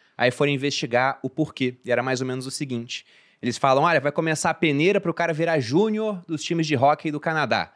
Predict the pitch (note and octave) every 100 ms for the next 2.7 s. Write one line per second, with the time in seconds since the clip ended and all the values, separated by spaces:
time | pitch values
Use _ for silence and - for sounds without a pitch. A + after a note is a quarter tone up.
0 | _ _ _ _ B2+ C3 D3+ F#3 D#3 E3+
1 | D#3+ D#3+ D#3+ D#3 - A3 G#3+ - F3+ D#3+
2 | F#3 F#3+ F#3 - D#3+ E3+